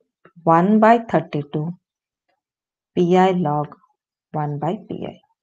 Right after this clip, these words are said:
That is occurring with probability. What is the probability? One by sixty-four throughout. Okay. Next,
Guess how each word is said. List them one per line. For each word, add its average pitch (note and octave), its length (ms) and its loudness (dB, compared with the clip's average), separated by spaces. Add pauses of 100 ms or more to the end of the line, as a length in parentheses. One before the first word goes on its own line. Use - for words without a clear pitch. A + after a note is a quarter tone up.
(760)
That F#3 140 -2
is F#3+ 140 4
occurring G#3 500 2
with F#3 220 -2
probability. F3 640 0
What E3 240 0
is F3+ 80 0
the F3+ 100 0
probability? F#3 760 -2 (300)
One E3+ 280 0
by E3+ 160 -2
sixty-four - 600 -8 (120)
throughout. - 420 -4 (640)
Okay. - 240 -8 (540)
Next, G3+ 420 -4